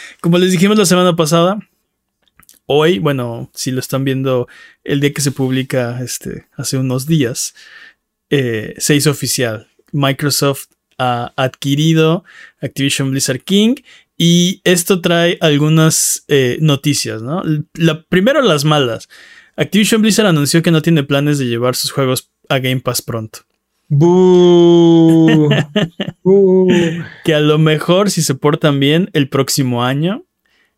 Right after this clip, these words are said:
Speaker 1: empezarán a llegar, ¿no? Eh,
Speaker 2: No, pero la mala, la mala noticia es que dijeron que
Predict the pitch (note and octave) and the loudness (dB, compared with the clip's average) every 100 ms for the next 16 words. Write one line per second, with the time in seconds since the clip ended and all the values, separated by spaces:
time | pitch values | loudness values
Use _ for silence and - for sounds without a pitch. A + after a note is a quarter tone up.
0 | _ - D#3 D3 C#3+ C3 C#3+ C3 C3+ C3+ | _ -2 0 0 0 0 0 0 0 0
1 | B2 A2+ A#2 A2 - G#2+ F3 A3 _ _ | -2 -4 -4 -6 -10 -12 -12 -16 _ _
2 | _ _ _ _ C3+ B2 D3+ C#3 - - | _ _ _ _ -4 0 0 0 -2 0
3 | D#3 D3 D3 D#3+ F#3 E3 D3+ D3+ G3+ A3+ | 2 4 2 2 2 2 2 2 2 2
4 | E3 D3+ E3+ G3+ F#3+ F3 D3+ C#3 E3+ E3+ | 2 2 2 0 2 2 2 2 2 2
5 | D#3+ C#3+ | 0 -2